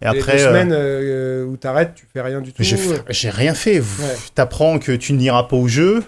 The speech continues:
Speaker 1: que
Speaker 2: Hmm.
Speaker 1: tu t'es entraîné comme un malade, tu ramènes le ticket, on me dit que finalement, ben ouais, mais on préfère, euh, l'autre parce qu'il a l'expérience des jeux, parce que c'est Pascal. Donc, euh, à ce moment-là, ben, je me suis dit, euh, « Fuck ».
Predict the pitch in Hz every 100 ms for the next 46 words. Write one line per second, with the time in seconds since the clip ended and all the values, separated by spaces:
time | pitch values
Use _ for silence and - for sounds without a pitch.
0 | - 131 127 117 123 120 135 131 - 139
1 | 139 147 135 127 135 175 190 - 123 123
2 | 123 120 - 120 170 147 123 120 - -
3 | 123 117 202 269 - - 50 - 190 127
4 | - - - 123 127 120 143 135 123 120
5 | 120 151 160 - 123 - 120 117 - 117
6 | 117 113 113 107 147 147 110 117 - 110
7 | 110 - 143 151 117 110 113 107 110 107
8 | - 107 117 107 107 131 123 107 - 113
9 | - 110 135 120 - 165 -